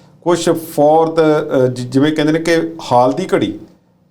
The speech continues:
ਉਹ ਸ਼ਾਇਦ ਉਹਨਾਂ ਕੋਲ ਆਪਸ਼ਨਸ ਹੁਣ ਹੋਰ ਨਾ ਹੋਣ ਕਰਕੇ ਉਹਨਾਂ ਨੂੰ ਉੱਥੇ ਰਹਿਣਾ ਪੈ ਰਿਹਾ। ਨਹੀਂ ਤਾਂ otherwise ontario ਤੇ ਬੀ ਸੀ ਦੇ ਵਿੱਚ, ਅ, ਇਹ ਹੈ ਕਿ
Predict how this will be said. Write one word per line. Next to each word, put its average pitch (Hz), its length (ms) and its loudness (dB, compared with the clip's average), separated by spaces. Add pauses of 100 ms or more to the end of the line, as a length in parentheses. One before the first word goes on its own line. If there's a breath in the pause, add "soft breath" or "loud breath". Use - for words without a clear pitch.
ਉਹ 180 80 0
ਸ਼ਾਇਦ 143 300 2
ਉਹਨਾਂ 135 180 0
ਕੋਲ 131 400 -2
ਆਪਸ਼ਨਸ 127 440 0
ਹੁਣ 127 340 0
ਹੋਰ 127 240 2
ਨਾ 123 140 0
ਹੋਣ 113 220 -4
ਕਰਕੇ 117 280 -2
ਉਹਨਾਂ 117 160 -2
ਨੂੰ 113 100 -4
ਉੱਥੇ 104 180 -2
ਰਹਿਣਾ 107 180 -2
ਪੈ 104 200 -2
ਰਿਹਾ। 127 140 2
ਨਹੀਂ - 460 -10
ਤਾਂ 185 80 2 (180)
otherwise 131 460 0 (440 loud breath)
ontario 190 400 0
ਤੇ 175 80 0
ਬੀ 117 260 -4
ਸੀ 170 220 -4
ਦੇ 143 120 2
ਵਿੱਚ, 113 520 -2 (360)
ਅ, 127 40 -4 (340)
ਇਹ 156 180 4
ਹੈ 135 80 2
ਕਿ 156 400 0